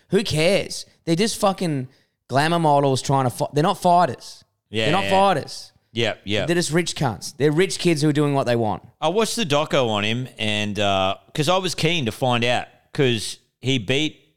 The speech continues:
Speaker 2: that Nate Diaz guy.
Speaker 1: Did he?
Speaker 2: But, you know, what
Speaker 1: Yeah, but
Speaker 2: I
Speaker 1: ha-, uh, he beat Nate Diaz, which in boxing, number one. Number two, how much was Nate Diaz's payday?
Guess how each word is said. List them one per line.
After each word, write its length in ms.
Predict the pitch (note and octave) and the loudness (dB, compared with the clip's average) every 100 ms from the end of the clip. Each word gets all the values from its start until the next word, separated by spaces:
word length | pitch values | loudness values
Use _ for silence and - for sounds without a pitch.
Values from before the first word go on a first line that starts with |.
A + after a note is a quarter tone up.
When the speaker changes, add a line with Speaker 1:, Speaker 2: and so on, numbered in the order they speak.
| _ | _
Speaker 2:
that 380 | A2+ G#2+ - _ | -2 -2 -4 _
Nate 320 | G#2 B2 G2 | -4 -4 -2
Diaz 440 | G#2 A#2+ A#2+ F#2 - | -2 -2 0 -2 -6
guy. 400 | F2 D#2 F#2 B2 _ _ _ _ _ _ _ _ | -10 -8 -10 -12 _ _ _ _ _ _ _ _
Speaker 1:
Did 160 | - A2+ | -8 -4
he? 280 | A#2 A2+ A2+ | -4 -4 -8
Speaker 2:
But, 220 | A2+ A#2 - _ | -4 -4 -4 _
you 140 | A#2 | -4
know, 340 | A2+ G2 B2+ C#3+ _ _ | -2 0 -2 -4 _ _
what 300 | A2+ C3 D#3+ - _ _ _ _ _ _ | -6 -2 -2 -6 _ _ _ _ _ _
Speaker 1:
Yeah, 100 | F3 | -2
but 80 | F3 | 0
Speaker 2:
I 40 | |
Speaker 1:
ha-, 140 | E3 - | 0 0
uh, 120 | E3+ - | -2 0
he 180 | E3 E3+ | 0 0
beat 400 | B2 F3+ F3 C3+ | 0 0 0 -2
Nate 260 | C3+ C3+ | -2 -2
Diaz, 640 | B2+ B2 G#2+ D#2 E2 - - _ _ _ | 0 0 0 -2 -6 -8 -14 _ _ _
which 320 | B2 G#2+ - - _ _ - | -6 -4 -6 -10 _ _ -4
in 180 | C#3 | -2
boxing, 500 | C3 A#2 A2+ - D#2+ | 2 0 0 -4 -6
number 220 | G#2+ G#2+ A2 | -4 -4 -2
one. 440 | G#2 C#2 A#1+ G2 | -2 -4 -8 -10
Number 240 | - C#3+ C3 | -4 -2 -2
two, 440 | - C#3 B2 G#2+ - _ _ _ - | 0 0 2 -2 -6 _ _ _ -4
how 100 | D3+ | -2
much 260 | C#3 C3 C3 | 0 -4 -2
was 220 | A2+ G2+ - | -2 -4 -8
Nate 320 | B2 A2+ G2+ | -4 -4 -2
Diaz's 460 | A#2 G#2+ G2 F#2 | -2 0 -2 -6
payday? 640 | E2+ G#2+ G2 E2+ B1 G#2+ | -4 -2 -2 -2 -4 -4